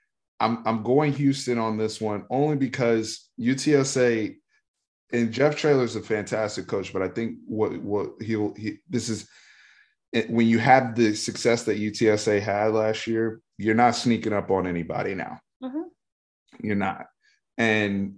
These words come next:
Speaker 1: you know, what, what Houston has going on, I like what they return at quarterback as well. And some of their, some of their, the, you know, high octane offense.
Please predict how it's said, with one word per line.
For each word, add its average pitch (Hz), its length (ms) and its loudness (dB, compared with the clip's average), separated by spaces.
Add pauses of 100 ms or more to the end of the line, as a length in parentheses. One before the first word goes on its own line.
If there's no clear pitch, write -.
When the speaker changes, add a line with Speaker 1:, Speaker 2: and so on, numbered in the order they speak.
(100)
Speaker 1:
you 110 140 -4
know, 92 340 0
what, 104 400 0
what 101 200 0
Houston 113 400 -2
has 104 240 -2
going 104 280 0
on, 101 240 0
I 92 60 0
like 98 240 0
what 98 120 -6
they 101 120 2
return 98 680 -4
at 95 260 -4
quarterback 95 680 0
as 90 140 -8
well. 95 400 0
And 87 80 -8
some 98 180 -8
of 95 60 -6
their, 95 260 -2 (380)
some 104 200 -2
of 98 60 0
their, 98 160 2
the, - 300 -8 (320)
you 110 100 -4
know, 90 220 -4
high 101 300 2
octane 98 500 -2
offense. 95 800 -4